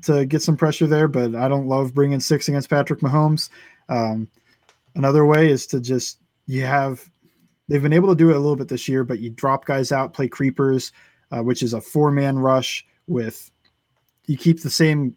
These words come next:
coverage shell as normal. Cover two, it's still two deep, five underneath, but you're bringing, like, a slot corner, or you're bringing a safety, or you're bringing a linebacker,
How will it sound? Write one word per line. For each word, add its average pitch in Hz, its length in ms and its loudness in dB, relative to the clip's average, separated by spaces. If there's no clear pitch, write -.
coverage 139 320 -2
shell 123 240 -2
as 120 120 -4
normal. 123 240 0
Cover 139 240 -2
two, 147 220 0
it's 127 140 -4
still 135 320 -2
two 139 200 -2
deep, 131 280 0
five 135 280 0
underneath, 127 500 -2
but 139 120 0
you're 131 100 2
bringing, 147 400 2
like, 135 180 -2
a 131 40 -6
slot - 380 0
corner, 127 380 0
or 127 100 0
you're 131 100 2
bringing 143 340 0
a 127 40 -4
safety, 120 500 -2
or 120 60 -4
you're 127 100 0
bringing 143 260 0
a 135 40 2
linebacker, 127 720 -2